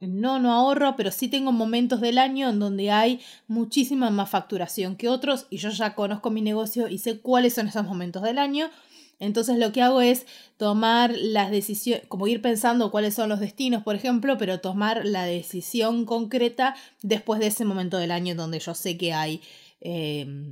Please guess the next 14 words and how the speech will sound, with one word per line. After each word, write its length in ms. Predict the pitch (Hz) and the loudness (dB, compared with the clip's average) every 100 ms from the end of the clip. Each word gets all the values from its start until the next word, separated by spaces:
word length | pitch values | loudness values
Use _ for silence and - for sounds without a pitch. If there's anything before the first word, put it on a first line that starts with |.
| 135 - | -16 -12
una 180 | 170 | -10
inyección 580 | 175 - 180 - 180 175 | -6 -6 -6 -4 -4 -2
de 80 | 170 | -4
dinero 340 | 156 151 156 | -4 -6 -8
fuerte, 460 | 151 147 131 - - | -8 -10 -12 -14 -18
¿sí? 240 | - 170 | -8 -4
Entonces, 440 | 226 170 175 139 - - - _ _ _ _ _ _ _ - | -4 -4 -6 -8 -10 -20 -20 _ _ _ _ _ _ _ -16
por 160 | - 165 | -10 -6
ahí 240 | 156 165 | -4 -4
en 60 | 180 | -4
ese 180 | 175 180 | -6 -6
momento 480 | 160 165 165 180 | -6 -6 -4 -2
me 400 | 175 165 160 147 - | -2 -4 -6 -8 -8
decido 1300 | 165 170 - 208 202 196 196 190 202 190 180 - | -6 -6 -4 -2 0 2 2 4 2 2 -2 -8